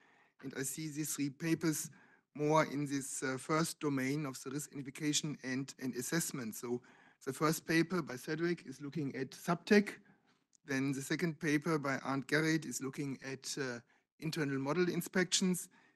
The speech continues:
And the last paper by Joao is more looking at more classic tools like, like Camel's rating.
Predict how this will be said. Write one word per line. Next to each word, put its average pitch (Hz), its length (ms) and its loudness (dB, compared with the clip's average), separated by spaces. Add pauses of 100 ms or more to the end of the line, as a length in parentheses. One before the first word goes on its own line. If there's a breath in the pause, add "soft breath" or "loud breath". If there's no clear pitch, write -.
(140)
And 151 100 -6
the 151 40 0
last 143 380 4
paper 156 400 2
by 131 160 -2
Joao 143 480 6
is 139 160 0
more 139 220 0
looking 143 340 -2
at 135 180 -4 (200)
more 135 140 -4
classic 160 440 -2
tools 156 400 -2
like, 131 300 -2 (280 soft breath)
like 147 140 -4
Camel's 185 420 6
rating. 185 480 4